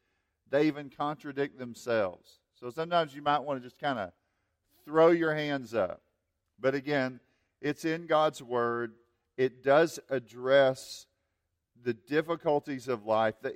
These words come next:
inconsistencies of life, the things that you find hard to resolve. He addresses those things, but doesn't really always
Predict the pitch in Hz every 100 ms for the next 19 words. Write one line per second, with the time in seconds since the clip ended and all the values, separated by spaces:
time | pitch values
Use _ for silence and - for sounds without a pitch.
0 | 151 156 - 143 123 - 185 180 147 110
1 | - 104 95 90 92 87 - _ _ _
2 | _ _ _ - 185 190 208 226 190 202
3 | - 226 - 208 208 196 196 202 196 190
4 | 151 185 185 151 113 98 _ _ _ _
5 | _ _ _ _ _ _ - 190 190 147
6 | 160 190 180 143 120 123 120 139 135 139
7 | 135 131 151 143 131 143 147 135 - 135
8 | 143 135 135 127 -